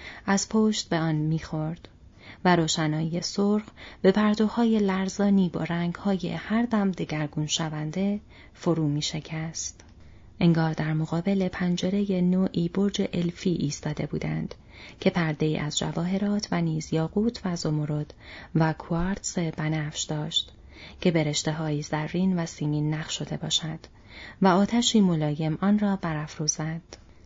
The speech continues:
فارامیر گفت: «دست کم بختیارمان بود و درست در ساعت مناسب رسیدیم و شما پاداش شکیبایی‌تان را گرفتید. این پنجرهٔ غروب است.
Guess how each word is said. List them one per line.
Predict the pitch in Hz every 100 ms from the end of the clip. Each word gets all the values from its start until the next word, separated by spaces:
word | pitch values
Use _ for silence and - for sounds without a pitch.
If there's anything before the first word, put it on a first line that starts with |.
| - -
فارامیر | - 220 214 226 254
گفت: | 254 208 214 214 - - - - - - - - -
«دست | 262 -
کم | 269 294 277
بختیارمان | 247 240 - 220 220 185 165 156
بود | - - - 180
و | 170
درست | 165 190 208 214
در | 196 190
ساعت | - 190 190 -
مناسب | 202 175 175 175 185 170
رسیدیم | 156 - 151 151 156 165 - - - - -
و |
شما | 175 185 165 160
پاداش | - 175 175 175 175
شکیبایی‌تان | - 175 - 190 190 226 220 196 180
را | 165
گرفتید. | 165 160 165 - 156 160 - - - - - - - - - -
این | 302
پنجرهٔ | 311 254 233 226 233 240
غروب | 240 - 190 190 170
است. | 160 156 - -